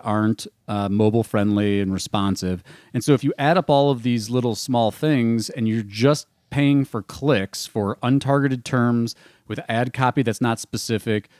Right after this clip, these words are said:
to landing pages that aren't designed to convert, and you're not actually measuring what's happening when people land on that landing page,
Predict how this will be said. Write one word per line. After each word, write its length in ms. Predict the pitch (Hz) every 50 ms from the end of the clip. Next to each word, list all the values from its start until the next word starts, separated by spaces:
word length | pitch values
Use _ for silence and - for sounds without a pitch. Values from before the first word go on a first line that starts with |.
| _ _
to 100 | - 110
landing 380 | 101 95 104 107 113 123 127 113
pages 340 | 123 127 123 117 123 110
that 100 | 107 117
aren't 160 | 107 110 110 -
designed 360 | 123 101 117 107 110 110 107
to 80 | 113
convert, 480 | - - 110 104 90 107 104 101 107 - _
and 80 | - 101
you're 100 | 101 107
not 100 | 113 127
actually 240 | 131 123 - - 120
measuring 400 | 107 107 120 123 113 120 117 113
what's 120 | 110 101
happening 340 | - 117 113 113 - 120 110
when 80 | 107 98
people 240 | 110 123 - 107 95
land 260 | 90 101 113 120 117
on 80 | 104 95
that 160 | 95 98 101
landing 240 | 98 98 95 98 95
page, 320 | - 95 95 95 95 95